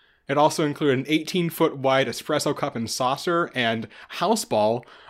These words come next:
a twelve foot diameter ball to which various pieces of foam furniture were bound. Uh, Knife Ship One was the uh, dramatic finale of the per-, performance. So yeah, it's just a giant Swiss Army knife that's also a boat.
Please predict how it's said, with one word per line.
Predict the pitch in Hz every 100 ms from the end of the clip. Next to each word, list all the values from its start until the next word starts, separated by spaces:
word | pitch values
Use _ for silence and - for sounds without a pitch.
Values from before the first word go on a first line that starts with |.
| -
a |
twelve | 135 165 185
foot | - 185
diameter | 165 160 147 139
ball | 147 151 139
to | 147
which | 131
various | 117 135 165 180
pieces | 180 135 123
of | 131
foam | - 131 131
furniture | - 160 131 -
were | 120
bound. | 120 113 107 113 - _ - - - - _
Uh, | 113 113 117
Knife | 139 170
Ship | 175 180 165
One | 147 143 135 127 131
was | 135 127 120
the | 123 120 120 120 - _ _ 123
uh, | 110 110
dramatic | 127 143 139 151 135
finale | - 127 123 127 113
of | 117
the | 110
per-, | 110 123
performance. | - 117 113 104 87 - - - _
So | - 185 156
yeah, | 143 147 110 107 -
it's | 151 -
just | 151 135
a | 139
giant | 113 127 123 117
Swiss | - 113
Army | 113 110
knife | 107 104 101
that's | 117 107
also | 101 - 113
a | 107
boat. | 98 92